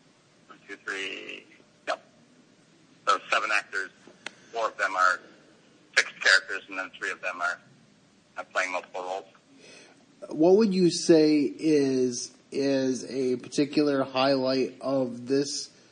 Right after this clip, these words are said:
Speaker 2: particular script and show as you understand it? I know you talked a little bit about how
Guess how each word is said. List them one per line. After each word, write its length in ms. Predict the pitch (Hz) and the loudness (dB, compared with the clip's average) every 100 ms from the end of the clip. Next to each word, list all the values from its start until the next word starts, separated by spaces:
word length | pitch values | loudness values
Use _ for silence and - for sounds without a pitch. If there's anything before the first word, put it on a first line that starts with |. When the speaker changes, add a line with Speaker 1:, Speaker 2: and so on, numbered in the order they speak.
| - _ - | -20 _ -6
Speaker 2:
particular 600 | 160 151 139 139 135 135 | -4 -2 0 0 0 0
script 420 | - 147 143 - | -2 0 0 2
and 200 | 131 131 | 0 0
show 300 | - 135 127 | 0 0 0
as 320 | 120 127 120 | 0 -2 -2
you 140 | 123 123 | -2 0
understand 540 | 123 120 - 127 117 | -2 -2 -4 -2 -2
it? 20 | |
I 140 | 107 120 | -2 -2
know 100 | 131 | 0
you 120 | 127 | -2
talked 280 | 127 127 127 | -2 -4 -4
a 40 | |
little 240 | 123 127 | -4 -4
bit 160 | 123 123 | -4 -4
about 260 | 120 123 101 | -4 -4 -4
how 360 | 135 123 113 | -4 -6 -8